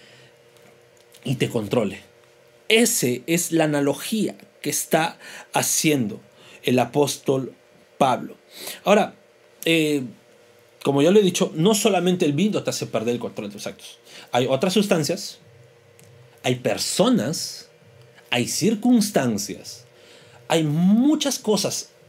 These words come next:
influenciándote. Acuérdate que vimos influencers la semana pasada, pero influenciándote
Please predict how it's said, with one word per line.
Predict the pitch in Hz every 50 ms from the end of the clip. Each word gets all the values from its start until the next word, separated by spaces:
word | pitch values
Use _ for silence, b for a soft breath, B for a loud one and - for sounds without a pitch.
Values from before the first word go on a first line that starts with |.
| _ -
influenciándote. | 160 151 143 131 - - 151 143 131 127 123 123 - - 226 226 190 107 98 - 113
Acuérdate | 104 - 156 147 160 - 185
que | - 143
vimos | 139 151 165 156 -
influencers | 156 135 123 - - 123 131 160 160 156 143 117 110
la | 113 107
semana | - 117 120 127 139 -
pasada, | - - - - - - - B B B B B B B B B B
pero | - 147 135
influenciándote | 139 131 123 123 139 139 127 127 123 123 123 - - - - 226 233 254 247 190 127 110 101 - 101 98